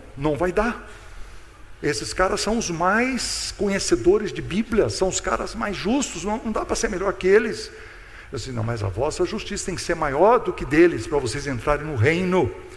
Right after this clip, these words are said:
Agora voltemos ao texto. Nessa hora, Jesus fala esse versículo. É uma frase desconcertante, né? Ele chega no versículo onze e diz: "Dentre os nascidos de mulher, ninguém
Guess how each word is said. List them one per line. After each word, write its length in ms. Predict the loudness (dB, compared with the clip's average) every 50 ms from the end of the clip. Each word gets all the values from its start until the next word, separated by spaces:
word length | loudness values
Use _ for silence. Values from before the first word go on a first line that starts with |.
| -18 -18 -18 -20 -20 -18 -18 -18 -8 -2
Agora 220 | 0 2 2 2
voltemos 520 | 2 2 2 0 0 -2 -2 -4 -2 -2 -2
ao 120 | -2 -2
texto. 440 | -2 -4 -6 -6 -6 -8 -12 -14 -18 -20 -20 -20 -20 -18 -16 -16 -14 -10
Nessa 680 | -6 -4 0 2 4 4 4 4 2 0 0 4 4 6
hora, 880 | 6 6 6 6 6 6 6 6 6 6 4 2 0 -2 -6 -10 -12 -14 -14 -14 -14 -14 -14 -4
Jesus 540 | 4 6 6 6 6 4 0 0 0 0 -2
fala 340 | -4 0 4 4 6 6 4
esse 200 | 4 2 -2 0
versículo. 680 | 2 2 2 2 0 -2 -2 -2 -2 -2 -2 -2 -2 -2 -4 -8 -14 -14 -14 -14 -14 -4 0
É 60 | 2
uma 180 | 4 4 4 2
frase 400 | 2 2 2 2 2 2 0 -2
desconcertante, 1400 | 0 2 2 2 0 -2 -2 0 0 0 0 0 0 0 0 0 0 -2 -4 -2 -2 -4 -6 -6 -4 -4 -4 -4 -6 -12 -16 -18 -18 -18 -20 -20 -20 -12 -4 0
né? 240 | 2 2 2 2 -2 -8 -14 -14 -10 -4 0
Ele 160 | 2 2 2
chega 260 | 4 4 2 4 4
no 80 | 2 2
versículo 520 | 2 0 0 0 -4 -4 -2 0 2 4
onze 320 | 4 4 2 2 0 -2 -4
e 20 |
diz: 500 | -2 0 0 0 0 -2 -4 -6 -10 -12 -14 -16 -16 -18 -18 -18 -20 -20 -18 -16
"Dentre 680 | -16 -2 2 4 4 6 6 4 2 2 0 0 0 2
os 160 | 2 2 2
nascidos 800 | 2 2 2 0 -2 -2 -2 0 2 2 2 2 0 -2 -4 -2
de 140 | -2 0 0
mulher, 840 | 0 2 2 4 4 4 6 4 4 2 0 -2 -4 -8 -10 -10 -6 -2
ninguém 680 | 0 0 0 0 -2 0 2 2 4 4 2 0 -2